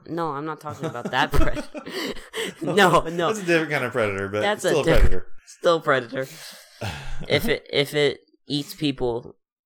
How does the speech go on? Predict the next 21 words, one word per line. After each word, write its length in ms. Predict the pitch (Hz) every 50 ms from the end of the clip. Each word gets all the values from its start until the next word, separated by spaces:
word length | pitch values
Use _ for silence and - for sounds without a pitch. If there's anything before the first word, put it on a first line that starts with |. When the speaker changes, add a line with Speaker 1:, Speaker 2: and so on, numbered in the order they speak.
| _ _ -
Speaker 1:
if 360 | - 131 131 127 123 - _ -
people 360 | - 156 151 156 156 151 139
were 160 | 131 127 120
clearly 440 | - - 139 139 135 131 131 131 127
going 340 | 120 127 127 123 117 107 104
missing 340 | 113 117 - 131 123 123
because 320 | 123 127 - 143 127 131 135
of 80 | 131
it, 140 | 135 131 -
it 100 | 113 113 120
ain't 160 | 127 135 135
a 60 | 123
herbivore. 720 | 110 - 123 127 123 113 107 101 107 101 95 85 98 98 95 _ _ _ -
It 120 | - 110 120
ain't 220 | 117 117 123 123
a 260 | 120 110 110 107 110 - _ - - - - - - _ -
vegan. 800 | - - 117 104 101 123 123 127 123 120 113 113 110 107 107 - _ _ _ _ - - _ - - - -
Speaker 2:
It's 220 | 113 107 - -
a 40 | 98 - - - - 101
carnivore. 480 | - 110 110 104 101 - - - - _ _ _ _ _ _ -
Speaker 1:
Exactly. 760 | - 139 127 123 113 123 107 107 107 - - 98 98 98 101